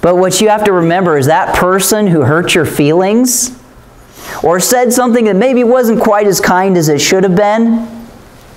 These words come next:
is also saved by grace, that same grace, and is embraced, is in, in, enraptured by that same love that, uh, that, that God poured out through his son, Jesus Christ.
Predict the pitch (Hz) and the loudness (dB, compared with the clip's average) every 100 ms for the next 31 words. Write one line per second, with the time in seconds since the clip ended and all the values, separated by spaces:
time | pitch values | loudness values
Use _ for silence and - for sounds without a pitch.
0 | - - - - - - - 147 147 143 | -20 -20 -20 -20 -20 -16 -4 0 0 0
1 | - - 113 - - - 87 - - - | -2 0 0 0 -2 -2 -4 -4 -6 -4
2 | 120 117 - 135 131 - 120 - - - | -4 -2 -2 0 0 -2 -6 -6 -8 -8
3 | - - - - - - - - - - | -12 -18 -20 -20 -20 -20 -20 -20 -10 -4
4 | 165 139 147 123 139 143 147 - - - | -2 0 0 0 0 0 0 -2 -4 -4
5 | - 127 147 135 135 135 143 135 147 117 | -2 0 0 0 -2 -2 -2 -2 0 0
6 | 113 135 147 147 - 143 123 120 113 120 | 2 0 -2 -4 -2 0 0 0 0 0
7 | - 143 131 120 131 127 117 113 170 233 | -2 0 0 2 2 2 0 0 0 -2
8 | - - - - - - - - - - | -6 -16 -18 -20 -20 -20 -20 -20 -20 -20
9 | - - - - - 180 - - - 131 | -20 -20 -20 -20 -20 -20 -20 -12 -4 0
10 | 127 120 120 135 120 113 120 123 - - | 0 0 -2 -2 0 0 -2 -4 -4 -2
11 | 123 135 131 - 135 123 120 - 127 117 | 0 0 0 -2 -2 0 0 0 -2 -2
12 | - 113 113 110 123 - - 85 87 - | 0 0 0 0 -2 -6 -6 -6 -8 -10
13 | - | -10